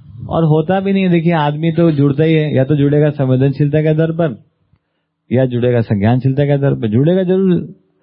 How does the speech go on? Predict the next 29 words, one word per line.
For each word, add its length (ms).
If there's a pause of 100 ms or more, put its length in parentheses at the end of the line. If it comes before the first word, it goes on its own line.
(280)
अभी 120
तो 140
घर 200
में 120
आदमी 260
एक 160
स्टूल 260
रख 60
देता 180
है, 60
उसका 220
भी 60
आदत 220
पड़ 80
जाता 200
है 60
हमको, 280
उससे 220
जुड़ 140
जाता 200
है 60
आदमी। 180
तो 180 (1600)
अब 140
ऐसा 220
जुड़ना 320
जो 160
है, 140
वो 140